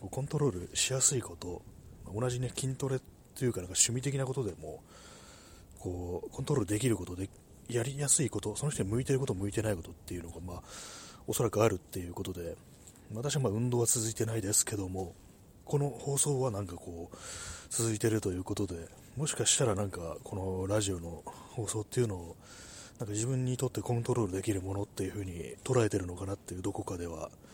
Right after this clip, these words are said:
そういうことなのかもしれないですね。まあ、な-、何がね、何がこうあれなのかわからないですけども、まあ、ただもうずっとね、長いことやってますけども、この放送も。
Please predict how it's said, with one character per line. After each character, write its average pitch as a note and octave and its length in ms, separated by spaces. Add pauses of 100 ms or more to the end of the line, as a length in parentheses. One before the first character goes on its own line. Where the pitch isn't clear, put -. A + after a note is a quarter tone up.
(400)
そ - 140
う - 20
い - 20
う - 20
こ A#2+ 80
と A2+ 120
な F2+ 60
の E2+ 60
か E2+ 80
も F2 80
し F2 80
れ G2+ 60
な F#2+ 100
い - 40
で - 80
す - 120
ね。 F2+ 240 (2250)
ま G#2 100
あ、 G2 40
な-、 A2+ 140
何 B2 260
が F#2 120
ね、 F2 100 (240)
何 A#2+ 180
が F2+ 100 (100)
こ F#2+ 260
う - 20
あ F#2+ 40
れ G2+ 60
な G#2+ 100
の G2+ 60
か F2 80
わ F2+ 60
か B2 120
ら B2 60
な G2 100
い F2 60
で F2+ 100
す - 100
け - 80
ど E2+ 100
も、 E2+ 240 (2000)
ま - 60
あ、 - 20
た - 100
だ B2 140
も G2+ 60
う G2 40
ず A2+ 140
っ C3+ 60
と C#3 100
ね、 C3 100
長 G#2+ 220
い A#2+ 40
こ G2+ 100
と E2+ 300 (800)
や F#2+ 80
っ - 40
て - 120
ま B2+ 100
す - 100
け - 80
ど E2 80
も、 - 80
こ - 120
の G2+ 80
放 G2 100
送 G2 180
も。 F2+ 260